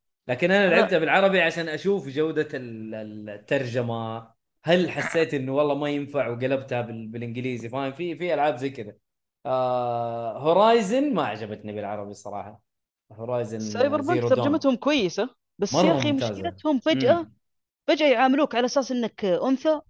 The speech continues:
Speaker 2: فجأة
Speaker 1: أيوة.
Speaker 2: يرجعوا ذكر. ما أنت
Speaker 1: أيوة،
Speaker 2: داري إيش
Speaker 1: هذا،
Speaker 2: السالفة.
Speaker 1: هذه صح، هذه في مشكلة في الموضوع ده.
Speaker 2: ف-،
Speaker 1: في، في، هذه
Speaker 2: كانت
Speaker 1: تقهر
Speaker 2: مضايقتني
Speaker 1: صراحة.
Speaker 2: صراحة.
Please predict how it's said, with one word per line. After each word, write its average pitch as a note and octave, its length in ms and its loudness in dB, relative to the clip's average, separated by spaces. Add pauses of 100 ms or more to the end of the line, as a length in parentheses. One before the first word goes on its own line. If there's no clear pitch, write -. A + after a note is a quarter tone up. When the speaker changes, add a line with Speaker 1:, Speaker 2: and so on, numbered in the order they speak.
(120)
Speaker 2:
فجأة F#3 240 2
Speaker 1:
أيوة. F#3 120 10
Speaker 2:
يرجعوا A3 200 6
ذكر. E3+ 280 -4
ما A3 80 -2
أنت D4 80 4
Speaker 1:
أيوة، B3+ 120 6
Speaker 2:
داري G#3 180 6
إيش D#3+ 100 6
Speaker 1:
هذا، - 100 -8
Speaker 2:
السالفة. D#3+ 440 -8
Speaker 1:
هذه D3 240 4
صح، A#2 280 -2
هذه B2+ 160 2
في A2 160 -4
مشكلة G2 340 -10
في F#2 80 -12
الموضوع G2 340 -10
ده. F2 200 -16 (600)
Speaker 2:
ف-، - 40 -20
Speaker 1:
في، C#3+ 240 4
في، B2+ 480 2 (560)
هذه C#3+ 180 4
Speaker 2:
كانت B2+ 80 -2
Speaker 1:
تقهر A#3+ 320 6
Speaker 2:
مضايقتني G#3 440 6
Speaker 1:
صراحة. - 0 -
Speaker 2:
صراحة. E3+ 480 -2